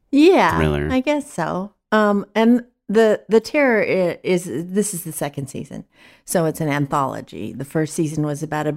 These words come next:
Speaker 1: a British ship in the eighteen hundreds that got lost in the Antarctic. It was based on a true story. They were sort of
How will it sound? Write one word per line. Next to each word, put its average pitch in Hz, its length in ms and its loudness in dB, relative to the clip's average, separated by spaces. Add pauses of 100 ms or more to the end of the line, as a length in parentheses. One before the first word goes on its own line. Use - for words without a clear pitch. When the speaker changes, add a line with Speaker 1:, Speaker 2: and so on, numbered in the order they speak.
(140)
Speaker 1:
a 156 80 -8
British 156 460 -2
ship - 240 -4
in 147 80 -4
the 147 80 -4
eighteen 147 340 -6
hundreds 180 460 -2
that 151 80 -6
got 110 220 -8
lost 135 360 -4
in 139 120 0
the 139 120 -4
Antarctic. 151 540 -6
It 135 60 -6
was 139 120 -8
based 143 300 -6
on 139 120 -4
a 143 200 -12
true - 220 -8
story. 143 500 -8 (460)
They 135 100 0
were 127 180 0
sort 127 220 -10
of 107 120 -14